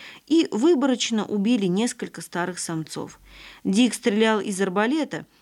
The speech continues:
бластер, взятый на корабле, он носил с собой, но не пользовался им, берёг заряд. Казик убил только одного мустанга. Его задача на охоте была другой. Он гнал самцов к Дику так, чтобы они не могли взлететь.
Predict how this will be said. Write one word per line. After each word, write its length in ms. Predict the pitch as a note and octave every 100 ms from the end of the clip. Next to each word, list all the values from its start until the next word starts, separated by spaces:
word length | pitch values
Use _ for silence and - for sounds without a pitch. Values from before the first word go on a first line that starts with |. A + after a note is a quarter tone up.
| _ -
бластер, 560 | G#3 A3 G3 - F3+
взятый 400 | E3+ F#3 F#3+ F#3+
на 120 | F#3
корабле, 440 | F#3 F#3+ G3+ A#3 C4
он 160 | F#3
носил 320 | F3+ F3 - E3+
с 60 |
собой, 480 | - F#3+ G3+ C#4 B3+ - - -
но 160 | D#4+
не 120 | D#4
пользовался 720 | C#4 B3 F#3 D#3 E3 E3 - -
им, 280 | E3+ E3+ -
берёг 340 | F3 A3 G#3 F3
заряд. 480 | F#3+ E3 A2+ - _ _ - - _
Казик 460 | C4 D#4 C#4+ C#4+ -
убил 280 | A3 A#3+
только 400 | A#3+ B3+ A#3 A#3
одного 380 | G#3+ G#3+ A3 G3+
мустанга. 680 | F3 D#3+ - E3 D#3+ D#3 F3 - - -
Его 340 | G#3 C4+ D#4+
задача 460 | B3+ A#3 C4+ C4 A3+
на 140 | G3
охоте 360 | G3 C4+ C4+ F#3+
была 240 | G#3 A#3
другой. 500 | G#3 G#3+ F3 F3 D3+ _ _ _ -
Он 220 | A#3 A3+
гнал 340 | A3+ A#3 F#3
самцов 560 | - F#3+ F#3+ - F#3+ F3+
к 80 | F#3
Дику 360 | F3 F#3+ -
так, 320 | - C#4 D4 - - -
чтобы 340 | - B3+ A#3+
они 200 | B3 D4+
не 120 | C4+
могли 320 | G#3 F#3+ G3 A3
взлететь. 680 | F#3+ F#3+ F#3 D#3 - -